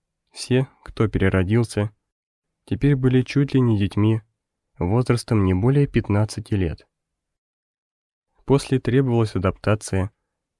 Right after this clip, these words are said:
которая также могла длиться от полугода до года,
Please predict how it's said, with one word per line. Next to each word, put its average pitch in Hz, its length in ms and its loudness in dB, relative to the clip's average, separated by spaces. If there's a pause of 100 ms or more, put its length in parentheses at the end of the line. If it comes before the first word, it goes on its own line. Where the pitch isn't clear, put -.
которая 131 340 0
также 110 340 2
могла 101 340 2
длиться 98 520 -2 (680)
от - 200 -4
полугода 104 760 2 (140)
до 110 180 2
года, 92 460 -2